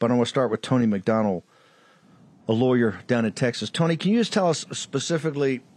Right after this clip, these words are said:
what is it, walk us through the impeachment process in the state. There are many, many of our viewers, we've had Jonathan and some of the grassroots leaders on, but I think a lot of the audience is still kind of, "What's going on? Paxton's a good guy.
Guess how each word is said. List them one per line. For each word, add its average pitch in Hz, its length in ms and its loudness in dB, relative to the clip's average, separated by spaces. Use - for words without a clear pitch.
what 156 280 -2
is 151 380 -2
it, 135 240 0
walk 160 300 -2
us 190 140 -4
through 156 340 -4
the 123 120 -4
impeachment 160 540 -4
process 143 520 -2
in 127 80 -6
the 117 80 -4
state. 127 280 -4
There 127 200 -2
are - 20 -2
many, 170 260 0
many 165 200 0
of 139 120 -2
our 131 80 2
viewers, 120 360 -2
we've 123 140 -4
had 135 180 -2
Jonathan 123 540 -2
and 107 80 -4
some 131 140 -2
of 123 60 0
the 113 60 -2
grassroots 117 540 -2
leaders 107 360 -4
on, 107 280 -2
but 110 80 -2
I 120 60 0
think 139 220 -2
a 123 40 2
lot 127 160 2
of 131 60 0
the 117 80 -8
audience 120 320 0
is 107 80 -8
still 123 320 0
kind 117 220 -4
of, 107 160 -6
"What's 135 220 -2
going 120 260 -2
on? 120 240 0
Paxton's 120 500 -4
a 110 40 -8
good 113 260 -4
guy. 113 380 0